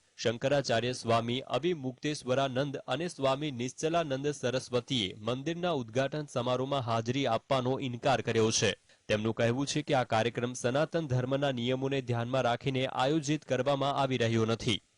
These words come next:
અને તેઓ ધર્મ ગ્રંથોની વિરુદ્ધ જઈ શકે નહીં, તેથી તેઓ આ કાર્યક્રમમાં ભાગ લેશે નહીં.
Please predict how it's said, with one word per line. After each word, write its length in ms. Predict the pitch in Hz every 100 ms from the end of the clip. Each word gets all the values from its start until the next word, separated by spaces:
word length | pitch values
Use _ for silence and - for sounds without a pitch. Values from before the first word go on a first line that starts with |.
| -
અને 180 | 104 110
તેઓ 320 | - 127 143
ધર્મ 400 | 123 120 131 147
ગ્રંથોની 560 | 117 117 117 131 135
વિરુદ્ધ 340 | 123 113 127 131
જઈ 200 | 120 127
શકે 320 | 135 139 156
નહીં, 340 | 156 131 95 -
તેથી 300 | 143 156 196
તેઓ 220 | 180 151
આ 140 | 156 151
કાર્યક્રમમાં 640 | - 123 131 139 143 143
ભાગ 340 | 117 120 127 127
લેશે 360 | 123 131 -
નહીં. 320 | 107 107 107